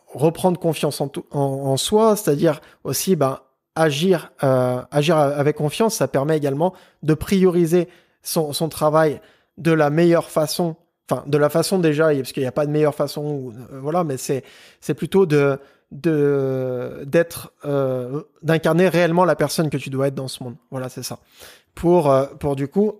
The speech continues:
avancer au rythme où tu dois avancer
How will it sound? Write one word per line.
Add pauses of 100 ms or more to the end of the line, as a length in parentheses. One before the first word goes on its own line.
avancer (1200)
au
rythme
où
tu
dois
avancer